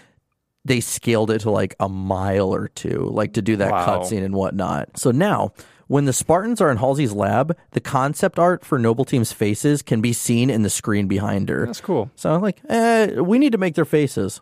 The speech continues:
Speaker 1: Oh, we got some concept art here. Good enough. Throw it on there. Next." Additionally, when it comes to some, uh, crazy things that people have done,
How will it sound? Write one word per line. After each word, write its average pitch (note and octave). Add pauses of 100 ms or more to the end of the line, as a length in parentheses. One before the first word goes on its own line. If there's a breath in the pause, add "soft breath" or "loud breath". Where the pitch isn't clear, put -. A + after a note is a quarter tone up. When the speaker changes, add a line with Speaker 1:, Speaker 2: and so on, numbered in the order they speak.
(140)
Speaker 1:
Oh, C#4
we F3+
got D#3
some A2+
concept C3
art G#2+
here. A#2
Good A2+
enough. B2+ (140)
Throw G#2
it A#2
on B2
there. G#2+
Next." G2+ (720 soft breath)
Additionally, A#2+ (500)
when A#2+
it A2+
comes B2+
to A#2+
some, G2+
uh, F#2+
crazy B2
things G#2+
that G2+
people G#2+
have F#2+
done, G#2